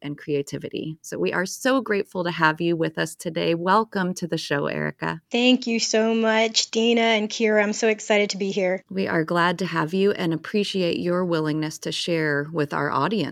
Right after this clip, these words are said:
Speaker 1: of parents who I'm sure are curious about this topic or may have some experience with it themselves and would love some of those strategies. But before we dive into the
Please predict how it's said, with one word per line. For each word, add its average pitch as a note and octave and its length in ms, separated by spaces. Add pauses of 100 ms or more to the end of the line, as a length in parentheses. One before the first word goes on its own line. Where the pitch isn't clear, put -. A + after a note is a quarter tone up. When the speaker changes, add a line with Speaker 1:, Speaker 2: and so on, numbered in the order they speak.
(120)
Speaker 1:
of D#3+ 160
parents D#3+ 400
who F3+ 80
I'm D#3+ 160
sure D#3+ 300
are C#3+ 320 (480)
curious F3 800
about D#3 560 (200)
this D#3+ 360
topic E3 600
or E3 160
may D#3 360
have D3+ 280
some D#3+ 160
experience D3+ 560
with D#3 160
it - 120
themselves D3 560
and D#3+ 120
would D#3 140
love D3 580
some D#3 240
of D3 200
those C#3 200
strategies. D3 640 (360)
But G3+ 160
before A3 340
we C4+ 140
dive F#3+ 440
into E3+ 440
the E3 180